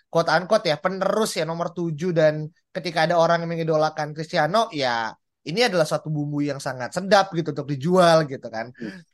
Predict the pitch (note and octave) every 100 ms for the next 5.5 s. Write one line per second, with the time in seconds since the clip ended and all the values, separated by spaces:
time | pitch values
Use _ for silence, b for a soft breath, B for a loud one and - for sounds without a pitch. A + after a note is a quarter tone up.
0 | _ C#3 C3+ F3 A3 G#3 D#3+ E3+ D#3 D3
1 | D#3 E3+ F#3 C4 D4+ - _ _ _ G3+
2 | A3+ A3+ F#3+ E3+ E3 B3+ G3+ F#3 F3 E3+
3 | F3 E3+ A#3+ G3+ F#3 F3+ E3+ D#3 A#3+ A#3+
4 | F3+ D#3+ C#3 - _ _ _ E3 D#3+ E3+
5 | A#3 F#3+ C#3 G3+